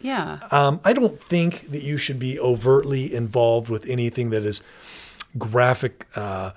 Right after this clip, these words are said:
Speaker 2: nudity, violence,
Speaker 1: Well, you,
Speaker 2: sex.
Speaker 1: the f-
Speaker 2: You can bleep those. I, i-, if you wanna watch some of these shows, there's that great service called VidAngel.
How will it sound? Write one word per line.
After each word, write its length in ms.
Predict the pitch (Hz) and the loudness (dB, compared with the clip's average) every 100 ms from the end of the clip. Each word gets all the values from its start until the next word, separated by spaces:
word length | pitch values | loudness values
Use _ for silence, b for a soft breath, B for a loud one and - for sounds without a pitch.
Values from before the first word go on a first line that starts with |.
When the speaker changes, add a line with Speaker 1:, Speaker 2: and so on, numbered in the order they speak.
| b 123 | b -2
Speaker 2:
nudity, 640 | 127 127 120 117 113 107 b - | 0 0 0 -2 -2 -6 b -12
violence, 580 | 110 120 110 113 110 104 | -2 0 2 -2 -2 0
Speaker 1:
Well, 180 | 349 - | 0 2
you, 160 | 294 | 4
Speaker 2:
sex. 280 | 294 127 127 | 6 6 4
Speaker 1:
the 80 | 269 | 0
f- 100 | 240 | 6
Speaker 2:
You 100 | 185 | 6
can 180 | 180 147 | 8 4
bleep 340 | 135 185 180 | 6 6 8
those. 280 | 190 190 170 | 8 8 8
I, 40 | |
i-, 340 | 135 - 139 170 | 2 2 0 2
if 200 | 131 - | 0 0
you 100 | 135 | 0
wanna 240 | 131 151 139 | 4 4 6
watch 260 | 139 143 | 4 4
some 160 | - 151 | 2 2
of 60 | |
these 140 | 131 120 | 0 0
shows, 260 | 139 139 | 4 4
there's 180 | 135 120 | 4 2
that 160 | 117 101 | 2 0
great 220 | 123 127 | 0 0
service 300 | - 123 113 | 0 0 -2
called 200 | 117 104 | -4 -8
VidAngel. 680 | 101 123 143 165 170 214 | -2 2 4 4 4 4